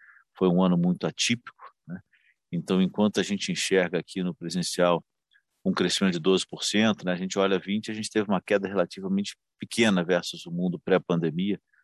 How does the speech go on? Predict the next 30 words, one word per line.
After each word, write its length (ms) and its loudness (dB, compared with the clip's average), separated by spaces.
né? 100 -4
Então, 160 6
não 200 8
só 260 4
a 60 4
gente 240 0
tem 300 0
um 80 -2
crescimento 600 2
de 80 -4
doze 240 0
por 140 -14
cento, 220 -6
que 80 -2
ele 80 2
é 40 0
muito 320 -2
relevante 460 -2
no 60 -8
presencial, 640 2
como 180 4
ele 80 4
tá 160 2
vindo 240 2
em 60 2
cima 400 0
de 60 -6
uma 140 2
base, 440 2
é, 480 0